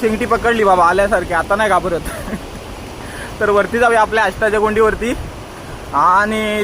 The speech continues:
तिथे जाऊन बघूया मासो लागता काय. गंप्याने एक कुर्ली काढला ना, रोशनानं अजून काय काढला नाही वाटतं. नाही, एक साडेसात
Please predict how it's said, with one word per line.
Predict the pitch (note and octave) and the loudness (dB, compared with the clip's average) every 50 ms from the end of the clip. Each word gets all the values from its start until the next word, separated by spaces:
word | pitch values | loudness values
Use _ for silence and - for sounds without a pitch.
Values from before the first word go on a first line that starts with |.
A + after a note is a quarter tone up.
| G3+ | -2
तिथे | - F#3+ - A#3+ A#3+ | -2 0 0 2 2
जाऊन | A#3+ A#3+ A#3 | 2 2 2
बघूया | A3+ A#3+ A#3 A#3+ A3+ G3+ | 2 0 2 2 2 2
मासो | G3 G3+ G3 - A3 G#3 | 2 0 0 0 -2 -2
लागता | G3+ G3 F#3+ - G#3+ G3+ | -2 -2 0 0 0 0
काय. | F#3 F#3 F3 E3+ - - - - - - - - - - - - - - - - - - - - - - - - - - - - - - - - - - - - - - - D#3+ | 2 0 -2 -2 -4 -10 -16 -18 -18 -18 -18 -18 -18 -18 -18 -18 -18 -18 -18 -18 -18 -18 -18 -18 -18 -18 -18 -16 -16 -16 -16 -16 -18 -18 -18 -18 -18 -18 -18 -16 -16 -14 -8 -2
गंप्याने | F3 F#3+ G3 F3 A#3 A#3 A#3 A#3+ | -2 -2 0 0 0 0 0 -2
एक | A#3 - | -4 -4
कुर्ली | B3+ A#3 A3+ A#3+ C4 | -6 -6 -4 -2 0
काढला | B3 A#3 A#3 A#3+ A#3 | 2 2 2 2 2
ना, | A#3 B3 A#3+ | 2 2 0
रोशनानं | G3+ F#3+ F#3+ - C4 B3+ B3+ C4 C4 | 0 -2 -4 -2 -2 0 2 2 2
अजून | B3+ B3+ C4 B3 | 0 -2 -2 -2
काय | - A#3 A#3+ | 0 0 0
काढला | A#3 G#3+ G3 G3 A3 A#3 | 2 0 0 2 2 0
नाही | A3 A3 G#3+ | 0 2 2
वाटतं. | G3+ F#3 - - E3 | 0 0 0 -2 0
नाही, | F#3 F#3+ G3+ G3 D#3 D#3 F3 | 2 2 2 2 0 -2 -4
एक | G3 F#3+ | -6 -4
साडेसात | - - F3 G3+ A#3+ A3 A#3+ | -2 0 0 0 0 0 -2